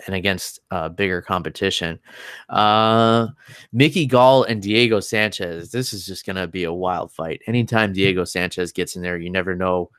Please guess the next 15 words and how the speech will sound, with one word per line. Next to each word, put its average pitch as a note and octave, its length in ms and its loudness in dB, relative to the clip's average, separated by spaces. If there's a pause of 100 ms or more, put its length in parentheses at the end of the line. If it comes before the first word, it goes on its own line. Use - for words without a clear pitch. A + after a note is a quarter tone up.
(140)
what F#2 220 0
you're F#2+ 100 0
gonna F#2 200 -2
get. F#2 240 0
He's A2+ 200 0
also A2 440 4
one F#2 340 2
known F#2 340 2 (220)
to G#2 140 -2
play F#2+ 240 0
spoiler F#2 560 0
to E2+ 320 -8
young F#2 440 -2 (320)
up-and-coming F#2+ 680 -2
prospects. F2+ 760 0